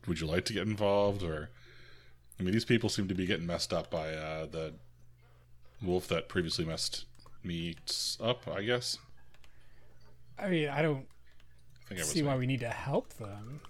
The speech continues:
Speaker 2: necessarily.
Speaker 1: Well, I mean, they're, they're getting messed up. That'd be why we wanna help them.
Speaker 2: Yeah, but they
Speaker 1: I'm, I'm told that's how that works.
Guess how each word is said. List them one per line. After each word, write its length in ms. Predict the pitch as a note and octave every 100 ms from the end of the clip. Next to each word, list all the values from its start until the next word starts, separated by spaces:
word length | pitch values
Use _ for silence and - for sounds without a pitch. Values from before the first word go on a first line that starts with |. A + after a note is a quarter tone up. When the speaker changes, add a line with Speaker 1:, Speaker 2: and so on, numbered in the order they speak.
| -
Speaker 2:
necessarily. 840 | B2 - - A2 G#2+ A2 B2 C#3 - - - - - - -
Speaker 1:
Well, 100 | E2+
I 60 | D#2+
mean, 160 | D#2
they're, 200 | D#2 D#2 - - - - - - - - - - - - - -
they're 80 | -
getting 180 | - -
messed 240 | - -
up. 160 | C2+ -
That'd 160 | C#2
be 60 | C#2
why 140 | C#2+ C2+
we 80 | C2+ B1 -
wanna 180 | - B1
help 180 | - -
them. 200 | - - - - - - - -
Speaker 2:
Yeah, 140 | D#3 B2+
but 200 | G#2 -
they 200 | G#2+ G#2+ -
Speaker 1:
I'm, 140 | D#2+ -
I'm 140 | E2
told 260 | D#2+ F#2+ E2+
that's 280 | D#2+ - -
how 100 | -
that 140 | C#2
works. 380 | D2 F2 -